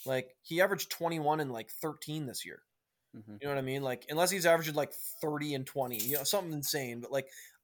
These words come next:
Speaker 1: I don't even think they care then. So I think there's something to, the, the something to prove is that, hey, we need to get Purdue deep into the tournament.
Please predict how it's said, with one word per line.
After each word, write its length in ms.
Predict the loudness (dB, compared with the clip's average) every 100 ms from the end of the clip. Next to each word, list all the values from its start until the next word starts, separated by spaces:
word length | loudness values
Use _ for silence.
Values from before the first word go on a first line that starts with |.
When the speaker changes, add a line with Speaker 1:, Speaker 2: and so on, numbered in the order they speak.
| 2
Speaker 1:
I 140 | 4
don't 140 | 4
even 180 | 2 0
think 260 | 0 -2 -2
they 120 | -4
care 280 | -2 0 0
then. 300 | -4 -10 -12 _ _ _ -18 -18 _
So 520 | -2 4 6 6 2 _ _ _ _ 4
I 120 | 6
think 140 | 8
there's 180 | 6 6
something 280 | 6 4 0
to, 60 | 0
the, 300 | -4 -4 -8
the 140 | 0
something 420 | 4 4 4 2 0
to 80 |
prove 440 | -2 2 4 4 2
is 140 | 2
that, 200 | 4 4
hey, 200 | 6 4
we 160 | 4 0
need 180 | -2 -2
to 60 |
get 260 | 2 2 2 -2 _ _ _ _ _ _ _ _ _
Purdue 680 | -4 0 2 2 2 0 -4 _ -12 -12 -12 -6
deep 240 | -4 -2
into 140 | -2
the 60 | 0
tournament. 480 | 0 0 2 0